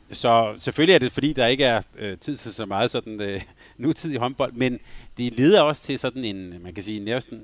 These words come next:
en historisk bevidsthed, og at folk faktisk er mere og mere interesseret i det. Så jeg synes, det er lykkeligvis er ved at ændre sig lidt. Det har jo nok noget, som vi har talt om før, det har jo nok noget at gøre med, at vores sport sådan lidenhed,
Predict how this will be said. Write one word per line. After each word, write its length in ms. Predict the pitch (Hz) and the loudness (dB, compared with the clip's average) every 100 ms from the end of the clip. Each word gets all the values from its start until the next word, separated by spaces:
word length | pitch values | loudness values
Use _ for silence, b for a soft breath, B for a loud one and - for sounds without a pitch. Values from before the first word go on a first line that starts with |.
| 117 | -14
en 180 | 110 95 | -12 -8
historisk 420 | 104 143 135 - | -8 -6 -6 -6
bevidsthed, 480 | 110 170 - 170 151 | -2 -2 -2 -6 -6
og 120 | 107 | -8
at 80 | - | -6
folk 260 | 135 143 | -4 -4
faktisk 440 | - 95 - - - - | -10 -14 -16 -18 -16 -8
er 240 | 101 87 - b b b b | -6 -6 -10 b b b b
mere 180 | - 180 | 2 4
og 60 | 151 | 6
mere 180 | 131 | 4
interesseret 480 | 139 110 101 143 104 | 2 -2 -6 -2 -2
i 40 | 98 | -4
det. 100 | 107 | -4
Så 220 | 110 110 - | -4 -4 -8
jeg 160 | 110 98 | -12 -10
synes, 280 | 175 220 - | -8 -10 -6
det 160 | 196 - | -6 0
er 240 | 139 113 - b b b b | 2 2 -2 b b b b
lykkeligvis 720 | 98 151 - 180 131 147 - 131 | 0 0 0 -8 -8 -10 -8 -4
er 120 | 113 | -4
ved 180 | 117 135 | -4 -4
at 200 | 123 110 | -4 -4
ændre 280 | 110 117 139 | -6 -6 -6
sig 140 | - | -6
lidt. 220 | 92 95 - | -6 -6 -2
Det 80 | |
har 160 | 110 175 | 4 6
jo 60 | 170 | 6
nok 220 | 139 139 | 4 2
noget, 340 | 135 139 117 | -2 -2 -4
som 160 | - 110 | -8 -8
vi 60 | |
har 80 | 110 | -8
talt 240 | - 123 110 | -6 -8 -8
om 160 | 107 _ _ | -14 _ _
før, 220 | - 107 | -12 -12
det 120 | 98 | -10
har 80 | 110 | -6
jo 60 | 139 | -6
nok 100 | 120 | -4
noget 120 | 131 | -6
at 60 | |
gøre 180 | 120 117 | -2 -2
med, 220 | 113 107 | -2 -2
at 240 | 113 92 - b b b b _ - | -2 -4 -10 b b b b _ -14
vores 300 | 98 92 - | -10 -8 -8
sport 360 | - 104 - | -8 -8 -6
sådan 340 | - 107 117 104 - 92 | -6 -8 -10 -18 -18 -14
lidenhed, 580 | 107 110 147 131 98 | -10 -6 -4 -4 -6